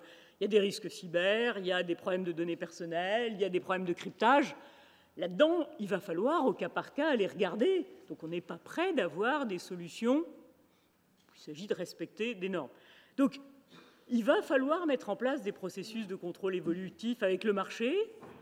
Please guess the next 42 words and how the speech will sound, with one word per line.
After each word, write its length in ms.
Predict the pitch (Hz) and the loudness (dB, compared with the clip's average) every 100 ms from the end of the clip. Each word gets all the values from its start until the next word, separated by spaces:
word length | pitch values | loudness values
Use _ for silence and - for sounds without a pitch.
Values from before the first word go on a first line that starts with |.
| - _ - | -20 _ -6
avec 300 | 196 214 233 | 2 4 4
la 100 | 214 | 2
société 420 | 190 214 220 196 | -4 -8 -8 -8
civile, 400 | 214 214 196 294 | -8 -2 6 6
vous 220 | 208 196 190 | 6 -2 -2
en 100 | 190 | 0
avez 220 | 185 185 | 2 2
parlé, 420 | 190 175 208 208 - - - | 2 2 4 4 0 -16 -4
là, 100 | 185 | -4
ça 140 | 185 | -2
sera 200 | 165 165 | -6 -6
plus 380 | 160 220 208 - | -4 -4 -4 -2
effectivement 640 | 190 185 - 208 185 202 | -2 -2 -8 -8 -4 -4
pour 160 | 202 175 | -4 -4
le 100 | 170 | -2
D 100 | 165 | 0
S 200 | 165 165 | -2 -2
A. 260 | 240 349 403 - - _ - - - | -4 -2 -6 -10 -20 _ -20 -20 -12
Il 40 | 190 | 2
y 80 | 247 | 2
a 100 | 415 | 4
des 100 | 349 | 2
solutions 400 | 254 208 - 254 | 2 -2 -2 -2
à 60 | |
ces 120 | 202 196 | -2 -6
problèmes. 440 | 220 269 359 277 | -4 -2 0 -2
Par 160 | - 170 | -2 -2
exemple, 420 | 196 196 233 - | -4 -2 -4 -4
sur 140 | 175 | -6
l'interopérabilité, 1300 | 170 165 170 165 170 151 151 156 151 226 254 294 302 | -6 -6 -4 -4 -4 -8 -10 -14 -12 -4 -4 -2 -4
le, 300 | 202 180 165 - - - - | -4 -4 -4 -10 -20 -20 -10
le 160 | 185 | -10
considérant 480 | - 220 220 202 196 | -6 -6 0 0 0
soixante-quatre 720 | - 170 180 175 247 277 - - | -6 -8 -8 -4 -2 -2 -6 -6
permet 400 | 208 196 196 202 | -2 -2 -2 -2
à 60 | 180 | -2
la 80 | 160 | -4
Commission 680 | 170 170 165 - 262 339 | -6 -10 -10 -4 -2 2
de 60 | 262 | 0
demander 340 | 180 170 165 | 0 -4 0
au 80 | 170 | 0
berec 600 | 165 185 185 262 - - | 0 0 0 -2 -8 -20